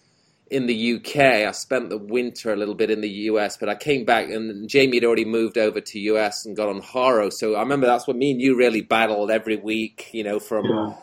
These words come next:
Speaker 1: regionals to nationals to Europeans and then obviously worlds as well. So we re-, I think we probably really,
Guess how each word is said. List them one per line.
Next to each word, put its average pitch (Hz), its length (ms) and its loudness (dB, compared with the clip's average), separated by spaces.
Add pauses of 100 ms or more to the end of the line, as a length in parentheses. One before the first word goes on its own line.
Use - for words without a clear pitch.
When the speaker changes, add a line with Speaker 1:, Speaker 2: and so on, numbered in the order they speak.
(120)
Speaker 1:
regionals 117 560 0
to 110 80 -12
nationals 113 680 -4
to 113 140 -8
Europeans 107 720 -2
and 101 80 -6
then 101 100 -6
obviously 101 400 -4
worlds 104 360 -2
as 98 140 -8
well. 107 320 2
So - 180 -8
we 131 180 -2
re-, 120 160 0
I 113 120 0
think 127 200 -4
we 107 100 -2
probably 110 320 -4
really, 110 440 0